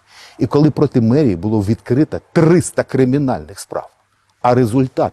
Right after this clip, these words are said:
нуль. Тож, браві хлопці, може, ви підете воювати? Чи навпаки,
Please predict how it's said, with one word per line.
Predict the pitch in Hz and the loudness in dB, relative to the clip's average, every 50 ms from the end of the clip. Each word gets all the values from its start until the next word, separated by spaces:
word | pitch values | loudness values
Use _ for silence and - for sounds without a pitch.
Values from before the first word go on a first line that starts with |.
| _ - | _ -8
нуль. | 104 107 135 165 160 - - - _ _ _ _ _ _ _ _ _ _ _ _ _ _ _ _ _ _ _ _ | -6 -4 -2 -2 -2 -2 -4 -8 _ _ _ _ _ _ _ _ _ _ _ _ _ _ _ _ _ _ _ _
Тож, | - 135 135 117 | 0 0 0 0
браві | 113 127 160 185 185 185 165 | 0 0 2 2 2 2 0
хлопці, | - - 160 131 101 82 - - - - _ _ _ - | -2 -4 -4 -4 -4 -4 -6 -12 -20 -20 _ _ _ -8
може, | 110 120 123 139 | -4 -2 -2 0
ви | 147 151 | -2 -2
підете | - - 143 110 101 - - | -2 -4 -4 -6 -6 -6 -6
воювати? | 107 104 113 120 120 139 156 143 135 _ _ _ _ _ _ _ _ _ _ _ _ _ _ _ _ _ - | -4 -2 -2 -4 -4 -4 -6 -8 -10 _ _ _ _ _ _ _ _ _ _ _ _ _ _ _ _ _ -4
Чи | - 123 | 0 0
навпаки, | 139 156 - - - - - 85 73 65 | 0 0 0 -2 -6 -6 -8 -16 -16 -16